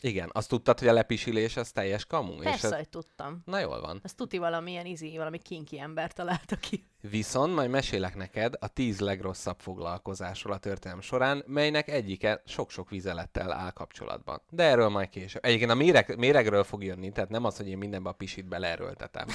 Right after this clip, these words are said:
Speaker 2: <laughs> Jó,
Speaker 1: Nem, nem,
Speaker 2: az
Speaker 1: nem kell ettől félni. Úgyhogy ez lesz az első témánk, a, a méreg,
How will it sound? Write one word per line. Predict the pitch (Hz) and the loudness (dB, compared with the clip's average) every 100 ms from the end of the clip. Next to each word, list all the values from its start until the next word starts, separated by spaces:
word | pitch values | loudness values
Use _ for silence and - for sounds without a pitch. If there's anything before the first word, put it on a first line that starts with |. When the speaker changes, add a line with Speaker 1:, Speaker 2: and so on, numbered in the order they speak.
| - | -8
Speaker 2:
<laughs> | 196 - | -4 0
Jó, | - 196 | 4 4
Speaker 1:
Nem, | 110 120 139 | 4 4 6
nem, | 147 | 6
Speaker 2:
az | 160 | 6
Speaker 1:
nem | 160 143 120 | 6 6 6
kell | 107 | 2
ettől | 101 95 101 90 | 2 2 -2 -4
félni. | - 92 90 - - - - - - - | -6 -8 -10 -14 -20 -20 -20 -20 -20 -8
Úgyhogy | - 156 165 | -2 2 4
ez | 190 160 | 4 6
lesz | 127 - | 4 4
az | 117 | 4
első | 123 113 101 | 4 4 0
témánk, | - 113 117 165 240 - | -4 -2 0 0 0 -2
a, | 101 95 87 - | 2 2 0 -4
a | 98 | -6
méreg, | 101 101 104 156 214 | -4 -2 2 2 0